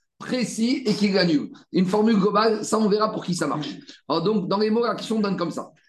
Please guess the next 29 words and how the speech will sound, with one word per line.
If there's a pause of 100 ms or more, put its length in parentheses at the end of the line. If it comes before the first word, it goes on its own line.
(200)
Ibayareu
et
Rabbi
Eliezer. (400)
Mechal (140)
Chalin
ou
Betelin. (420)
Est-ce
qu'on
va
dire
que
le
néder
de
la
femme,
il
me,
il
naît, (300)
mais
tout
de
suite, (460)
il
est
mort ?